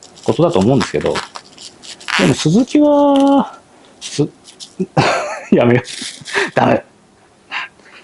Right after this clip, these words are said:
イ-、イメージ的にですよ。イメージですよ、これ。私の勝手なイメージね。私の勝手なイメージだと、あの、鈴木さん、まあ、どこのメーカーもそうかもしれないんだけど、なかなかリコールとかね、そういうの出さないなっていうイメージね。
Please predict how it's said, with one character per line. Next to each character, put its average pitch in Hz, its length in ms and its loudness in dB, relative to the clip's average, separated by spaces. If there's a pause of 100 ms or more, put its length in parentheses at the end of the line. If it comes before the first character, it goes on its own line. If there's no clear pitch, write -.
(300)
イ-、 120 80 -14 (100)
イ 156 140 2
メ 202 100 4
ー 233 60 2
ジ - 80 -4
的 208 120 0
に 208 60 0
で 170 40 -4
す - 80 -8
よ。 - 80 -10
イ 156 100 4
メ 233 100 4
ー 339 60 4
ジ 254 60 4
で 113 60 2
す - 40 -2
よ、 - 80 -6
こ - 40 -12
れ。 - 60 -16 (100)
私 185 260 -2
の 214 80 4
勝 - 200 -2
手 - 80 2
な 247 160 2
イ 165 80 2
メ 190 120 4
ー 135 40 0
ジ - 60 -14
ね。 - 100 -6 (280)
私 175 200 0
の 240 80 4
勝 - 160 -2
手 - 80 -2
な 214 100 2
イ 220 60 4
メ 220 140 4
ー 196 40 0
ジ 143 60 -2
だ 123 80 2
と、 - 220 0 (600)
あ 117 100 -2
の、 117 120 0
鈴 170 220 2
木 - 60 -8
さ 170 400 2
ん、 160 200 0
ま 147 100 0
あ、 - 20 0
ど 196 100 2
こ 320 60 2
の 311 80 4
メ 156 120 4
ー 156 40 2
カ 170 60 2
ー 170 40 4
も 165 60 2
そ 208 100 0
う 220 40 -2
か - 80 2
も 135 60 2
し 131 80 -2
れ 135 60 2
な 151 80 2
い - 20 0
ん 143 40 0
だ 117 60 0
け 104 80 -2
ど、 131 240 2 (440)
な 139 100 0
か 175 80 4
な 185 80 2
か 190 80 4
リ 156 120 2
コ 175 180 2
ー 160 420 4
ル 151 60 -4
と - 160 -10
か 104 100 -4
ね、 202 160 -4
そ - 140 -2
う - 20 2
い 139 40 -2
う 113 40 -6
の 117 60 0
出 113 60 -2
さ 143 80 0
な 131 100 0
い 101 60 -8
な 107 80 -8
っ - 40 -12
て - 140 -20
い 90 40 -20
う 78 40 -20 (380)
イ 123 60 -8
メ 131 120 -2
ー 117 40 -4
ジ - 120 -20
ね。 139 100 -14